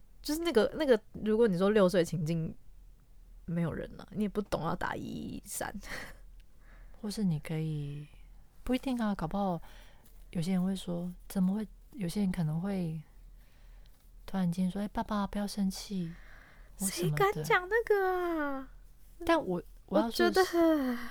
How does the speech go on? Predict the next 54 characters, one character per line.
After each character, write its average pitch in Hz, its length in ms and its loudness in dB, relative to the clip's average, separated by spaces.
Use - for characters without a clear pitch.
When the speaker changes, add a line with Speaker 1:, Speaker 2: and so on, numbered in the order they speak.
Speaker 1:
哦， 269 160 2
我 254 60 4
们 247 200 4
家 285 160 2
好 262 60 4
像 214 120 2
不 214 80 2
太 208 100 4
可 - 220 0
能 - 200 -4
这 185 80 -2
样 160 180 2
讲 - 220 -6
欸。 - 160 -10
但 370 220 6
或 339 140 8
许 202 180 6
吧， 170 280 10
就 226 180 8
是， 220 340 6
就 254 160 0
是 214 500 4
当 214 180 2
下 208 180 4
那 190 80 4
个 190 120 4
反 160 240 -2
应， 190 140 2
因 196 80 2
为 185 420 4
确 - 200 0
实 151 240 8
就 156 140 2
是 - 480 -8
会 226 160 2
觉 151 220 -2
得 147 100 -2
先 160 560 -2
看 - 240 0
看 185 200 2
我 151 120 0
自 - 160 10
己 - 180 4
能 62 140 -8
不 73 80 -12
能 - 160 -10
处 - 200 2
理， - 60 -10
再 185 160 -6
来， - 280 -10
然 165 100 -6
后 185 100 2
就 208 160 0
会 214 160 6